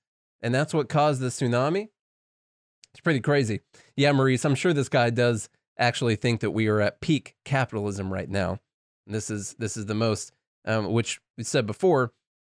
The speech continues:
every society has thought that they were at peak capitalism. The people in the early nineteen hundreds were not like,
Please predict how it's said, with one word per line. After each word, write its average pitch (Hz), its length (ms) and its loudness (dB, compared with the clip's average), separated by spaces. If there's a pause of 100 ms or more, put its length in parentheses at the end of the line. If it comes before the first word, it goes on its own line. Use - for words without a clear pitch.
(120)
every 139 400 0
society 117 640 0
has 110 180 -2
thought 110 240 0
that 107 120 -8
they 110 100 0
were 101 180 0
at 98 140 -4
peak - 220 -8
capitalism. 98 640 -4 (340)
The 113 80 -8
people 127 340 -2
in 117 100 2
the 110 100 0
early 120 240 2
nineteen 113 320 -2
hundreds 117 360 0
were 120 120 2
not 120 200 0
like, 110 240 0